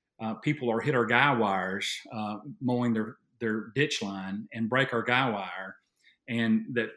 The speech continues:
our guy leads going up to our poles, which will change the tension between pole and pole. And when that happens, the power lines will sag, and tractors hauling hay, you know, with their, with their, you know, with their booms up,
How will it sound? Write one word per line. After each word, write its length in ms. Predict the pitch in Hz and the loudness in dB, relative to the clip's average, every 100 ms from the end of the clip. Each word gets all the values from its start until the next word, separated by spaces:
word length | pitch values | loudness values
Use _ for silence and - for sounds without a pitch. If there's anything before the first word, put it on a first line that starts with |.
| - | -8
our 140 | 110 | -6
guy 260 | 107 123 143 | 2 4 4
leads 280 | 117 104 - | 4 0 -2
going 300 | - 127 123 | -2 0 0
up 100 | 117 | -2
to 80 | 110 | -8
our 100 | - | -4
poles, 300 | 160 156 127 | 0 2 0
which 120 | 117 | -6
will 80 | 120 | -8
change 380 | 113 139 131 117 | -4 0 0 -2
the 80 | 113 | -6
tension 580 | - 185 - 113 107 110 _ _ _ | -2 -2 0 -2 -2 -6 _ _ _
between 320 | - - 131 | -4 2 2
pole 260 | - 135 123 | 2 0 2
and 140 | 107 | 0
pole. 440 | - 135 101 85 - _ _ - _ | 0 0 0 -2 -10 _ _ -20 _
And 240 | 120 120 127 | -2 0 0
when 100 | 131 | 2
that 160 | 135 156 | 4 4
happens, 680 | 135 196 - 113 110 - - 123 | 4 4 4 2 2 0 -10 -8
the 140 | 117 - | -8 -6
power 320 | - 170 185 | 2 4 6
lines 280 | 110 104 104 | 4 0 -2
will 120 | 101 | -6
sag, 420 | 107 - 202 208 - - - _ _ _ _ _ _ - - - | -6 -4 -2 -2 -2 -8 -20 _ _ _ _ _ _ -20 -20 -4
and 360 | 120 123 120 233 - _ _ _ _ _ - | 0 2 2 -2 -10 _ _ _ _ _ -8
tractors 640 | - 190 190 139 110 104 - - | 2 4 4 2 0 -2 -8 -4
hauling 360 | 156 156 127 | 2 4 2
hay, 560 | - 165 165 123 87 - _ _ _ _ _ - | 0 2 4 4 0 -12 _ _ _ _ _ -6
you 80 | 120 | 0
know, 140 | 131 | 4
with 100 | 123 | 4
their, 220 | 123 117 120 | 4 4 4
with 120 | 117 | 0
their, 260 | 110 117 - | 0 -2 -6
you 120 | 123 | -6
know, 200 | 120 107 117 | -4 -2 -4
with 100 | 117 | -2
their 140 | 107 | -2
booms 420 | 104 147 160 143 | 0 4 4 4
up, 260 | 156 156 | 4 2